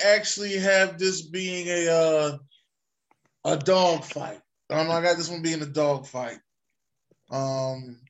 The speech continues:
I think Najee Harris goes off in this game because the Chargers can't stop the run.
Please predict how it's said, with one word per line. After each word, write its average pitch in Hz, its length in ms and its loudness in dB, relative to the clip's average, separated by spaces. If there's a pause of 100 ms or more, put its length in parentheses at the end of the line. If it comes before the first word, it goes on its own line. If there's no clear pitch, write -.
(140)
I 143 80 -4
think 170 180 -4
Najee 160 440 2
Harris 160 340 2
goes 147 260 -4
off 147 260 0
in 135 60 -10
this 131 140 -12
game 135 280 -8
because 127 440 -6 (400)
the 127 80 -6
Chargers 147 360 2
can't 143 260 -6
stop 131 260 -2
the 123 60 -10
run. 135 280 -6